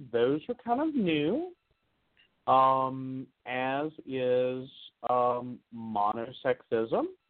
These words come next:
Um, that's a, well, monosexual, um, non-monosexual, monosexism,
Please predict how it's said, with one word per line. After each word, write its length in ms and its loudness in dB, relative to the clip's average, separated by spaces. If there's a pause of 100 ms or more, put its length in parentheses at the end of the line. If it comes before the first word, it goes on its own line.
(1400)
Um, 920 2 (1400)
that's 320 2 (180)
a, 440 -2 (260)
well, 400 4 (560)
monosexual, 1300 -2 (160)
um, 840 2
non-monosexual, 1300 0
monosexism, 1400 0